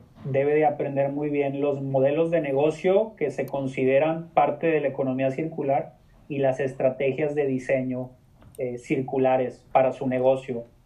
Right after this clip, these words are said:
Porque de esta manera, al, al construir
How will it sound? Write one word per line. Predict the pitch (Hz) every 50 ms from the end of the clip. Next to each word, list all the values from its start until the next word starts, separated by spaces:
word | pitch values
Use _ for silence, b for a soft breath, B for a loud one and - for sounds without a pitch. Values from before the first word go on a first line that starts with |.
| _ _
Porque | - 143 139 135 139 139 139
de | 143 147 151
esta | 151 - - 180 180
manera, | 185 180 175 175 185 185 180 175 165 151 147
al, | - - 156 143 139 135 131 127 127 127 127 - -
al | - 139 131 131 131 -
construir | - 156 151 139 135 - - 151 151 160 175 196 196 185 - - -